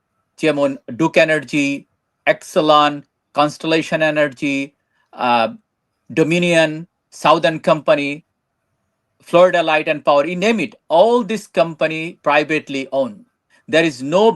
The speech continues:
business between the government and the private. That's privately owned. Government does not own power company or utility company or any gas company. All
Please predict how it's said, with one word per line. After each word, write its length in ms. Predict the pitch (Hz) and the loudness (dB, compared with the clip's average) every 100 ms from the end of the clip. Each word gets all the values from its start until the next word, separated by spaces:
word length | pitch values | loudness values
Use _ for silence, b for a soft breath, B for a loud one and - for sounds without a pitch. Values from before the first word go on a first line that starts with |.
| 143 | 2
business 400 | 190 - 165 165 123 | 0 -2 -6 -6 -4
between 460 | 147 151 151 147 | -6 -2 -4 -4
the 100 | 135 120 | -6 -2
government 480 | 143 139 185 202 269 - _ _ _ _ _ _ _ - | 0 2 2 2 -4 -8 _ _ _ _ _ _ _ -4
and 260 | 202 214 214 208 - | 2 2 0 -8 0
the 80 | 139 | 0
private. 360 | 151 139 131 110 | 4 2 0 -4
That's 260 | 135 - - | -6 -6 0
privately 480 | 160 160 165 156 147 | 2 2 0 -4 -2
owned. 280 | 151 214 247 _ _ _ _ _ - | 0 0 -2 _ _ _ _ _ 2
Government 480 | 160 180 170 165 139 | 4 4 2 -2 2
does 200 | 143 - | 2 2
not 220 | 139 135 | -2 0
own 180 | 139 123 | -4 0
power 260 | 123 113 | 0 0
company 460 | 110 104 - 98 - | -4 -14 -12 -16 -2
or 180 | 147 151 | 2 2
utility 440 | 135 127 139 139 | 2 -4 -6 -6
company 460 | 131 139 123 208 226 | -2 -2 0 -4 -2
or 160 | 151 139 | -2 -2
any 180 | 147 135 | -2 -4
gas 240 | 123 127 - 117 | 0 0 -2 -12
company. 320 | 101 98 - _ _ _ _ _ _ _ _ _ _ _ _ - | -10 -16 -18 _ _ _ _ _ _ _ _ _ _ _ _ 4
All 180 | 202 | 4